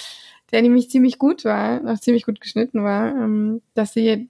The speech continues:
dass es eigentlich beginnt wie so ein null acht fünfzehn Horrorfilm, ein blondes Mädchen, leicht bekleidet, rennt durch den Wald und wird, ähm, verfolgt von einem Mann mit Kapuze und dann tatsächlich auch geschnappt und er buddelt ihr ein,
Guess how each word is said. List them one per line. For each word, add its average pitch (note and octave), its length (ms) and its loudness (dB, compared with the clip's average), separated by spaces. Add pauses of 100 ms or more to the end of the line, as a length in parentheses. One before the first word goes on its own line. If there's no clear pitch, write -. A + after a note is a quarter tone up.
(160)
dass G#3+ 140 -2
es A3+ 140 -4
eigentlich A3+ 340 2
beginnt A3 460 -2
wie A3+ 60 0
so G#3+ 120 0
ein A3 60 4
null A3+ 160 2
acht G3+ 160 -2
fünfzehn G#3+ 400 0
Horrorfilm, A3+ 560 2
ein G#3+ 340 -2
blondes A3 400 -2
Mädchen, A3 560 -2
leicht G3+ 260 -2
bekleidet, G#3+ 520 -2
rennt G#3+ 220 -2
durch A3 160 -6
den G#3 200 -6
Wald A3 300 6 (680)
und G#3+ 220 0
wird, A3+ 260 0
ähm, G#3+ 500 0
verfolgt A3 640 0
von G#3+ 220 -4
einem G#3+ 760 -2 (440)
Mann A3 280 2
mit A3+ 140 0
Kapuze B3+ 760 0 (640)
und G#3+ 300 0
dann G#3+ 220 0
tatsächlich G#3+ 480 0
auch G3+ 140 -2
geschnappt A3+ 480 -2
und G3+ 80 -2
er F3 200 -2
buddelt A#3+ 440 2
ihr A3 160 2
ein, G#3+ 540 -2